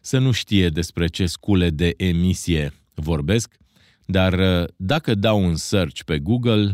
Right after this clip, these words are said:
le vor găsi și vor înțelege cum se făcea emisia la radio înainte să apară primul app care îți mixează piesele la bătaia dorită.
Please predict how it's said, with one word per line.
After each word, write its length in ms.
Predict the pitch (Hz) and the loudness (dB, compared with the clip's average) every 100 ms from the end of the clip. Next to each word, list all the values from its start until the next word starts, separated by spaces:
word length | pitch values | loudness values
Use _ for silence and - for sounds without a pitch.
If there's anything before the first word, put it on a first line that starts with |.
| 85 | -2
le 160 | 107 | -2
vor 200 | 107 104 | 0 0
găsi 420 | 87 78 - 107 98 _ _ | 0 -4 -2 -2 -2 _ _
și 160 | - 135 | -2 0
vor 200 | 123 120 | 2 2
înțelege 560 | 120 107 120 143 120 120 | 0 0 0 0 0 -2
cum 240 | - 147 | 0 -2
se 180 | 135 117 | 0 -2
făcea 360 | 104 95 107 | 0 0 2
emisia 480 | 98 87 95 - 92 | 4 4 2 2 0
la 160 | 78 78 | 0 0
radio 460 | 92 113 117 113 107 _ _ | 0 2 2 2 -2 _ _
înainte 480 | 110 120 131 123 87 | 0 2 2 0 -2
să 140 | - | 0
apară 380 | 87 - 90 85 | -2 0 0 0
primul 440 | 101 101 95 87 - | 0 2 4 2 0
app 260 | 87 98 - | -2 -2 -2
care 240 | 95 82 | 0 0
îți 200 | 82 - | 0 -2
mixează 540 | 85 78 - 95 85 80 | -4 -2 -2 0 0 -4
piesele 560 | - 95 - 90 87 | 0 -2 0 0 2
la 180 | 82 76 | 0 -2
bătaia 500 | 69 73 87 82 78 | -4 -4 -2 0 -2
dorită. 600 | 73 90 90 67 71 67 | 0 0 0 -4 -10 -10